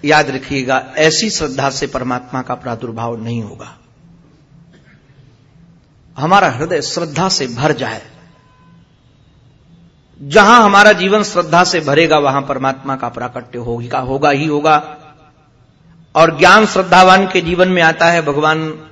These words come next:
अर्जुन के सखा हैं, मित्र हैं, क्या क्या विशेषताएं हैं उनके जीवन की। किंतु भगवान तब तक उपदेश नहीं देते जब तक "शिष्यस्ते हम साधिमाम त्वाम प्रपन्न", जब तक वह शिष्य बनकर नहीं आते,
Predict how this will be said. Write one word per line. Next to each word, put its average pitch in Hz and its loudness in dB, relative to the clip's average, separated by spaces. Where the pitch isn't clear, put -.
अर्जुन 131 -6
के 139 -6
सखा 143 -6
हैं, 139 -4
मित्र 131 -8
हैं, 131 -6
क्या 113 -6
क्या 139 -4
विशेषताएं 135 -4
हैं 139 -4
उनके 135 -6
जीवन 131 -8
की। 127 -14
किंतु 139 -6
भगवान 143 0
तब 147 -6
तक 165 -4
उपदेश 147 -4
नहीं 147 -6
देते 156 -4
जब 131 -10
तक 139 -8
"शिष्यस्ते 147 -2
हम 131 -4
साधिमाम 139 0
त्वाम 120 -4
प्रपन्न", 117 -12
जब 131 -4
तक 139 -4
वह 120 -6
शिष्य 170 -6
बनकर 131 -6
नहीं 120 -10
आते, - -20